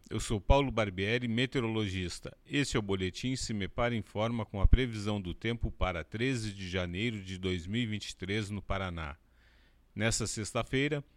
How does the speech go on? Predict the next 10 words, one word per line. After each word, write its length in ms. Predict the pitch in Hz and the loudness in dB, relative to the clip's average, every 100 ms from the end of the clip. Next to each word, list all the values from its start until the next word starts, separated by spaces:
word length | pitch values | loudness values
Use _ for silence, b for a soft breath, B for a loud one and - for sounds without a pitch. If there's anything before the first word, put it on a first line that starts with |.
| _ | _
a 100 | - | -4
instabilidade 680 | 110 - 123 110 104 120 139 | -4 0 -2 -2 0 2 2
atmosférica 760 | 131 - 104 95 - 117 117 104 | 2 0 -2 -2 0 0 0 -4
segue 340 | - 131 135 | -2 0 0
elevada 420 | 110 95 95 117 | 0 0 0 0
em 80 | 113 | -2
todas 380 | 92 127 127 113 | -2 -2 -2 -2
as 260 | 110 98 95 | -2 -4 -2
regiões 500 | 104 95 98 104 110 | -2 0 0 -2 -2
paranaenses. 920 | 110 104 104 101 95 82 - - - | -2 -2 -2 -2 -4 -4 -8 -12 -16